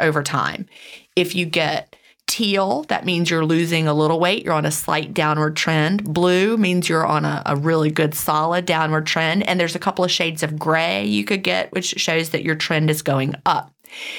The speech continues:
Now, some people are like, "Well, how does that help? Because what if you got on one day and it was green and the next day it was gray and the next day it was blue?" And that's not how it works. So that wouldn't happen. <laughs> Remember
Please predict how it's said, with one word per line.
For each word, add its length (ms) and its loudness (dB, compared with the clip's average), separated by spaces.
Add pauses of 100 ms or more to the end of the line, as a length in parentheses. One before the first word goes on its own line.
(240)
Now, 100 2
some 180 0
people 200 0
are 60 4
like, 140 2
"Well, 120 0
how 160 2
does 140 -4
that 180 0
help? 360 2
Because 280 0
what 160 2
if 180 -2
you 60 -2
got 180 2
on 160 0
one 160 2
day 160 2
and 100 0
it 60 -2
was 140 -8
green 320 2
and 100 2
the 40 2
next 280 -2
day 220 0
it 80 -2
was 160 -6
gray 360 2
and 120 0
the 40 2
next 220 -2
day 160 2
it 80 0
was 140 -2
blue?" 340 2
And 140 0
that's 200 -2
not 160 -2
how 220 0
it 80 -10
works. 540 -6 (180)
So 140 0
that 180 0
wouldn't 240 -2
happen. 480 -4 (240)
<laughs> 100 2 (680)
Remember 1000 2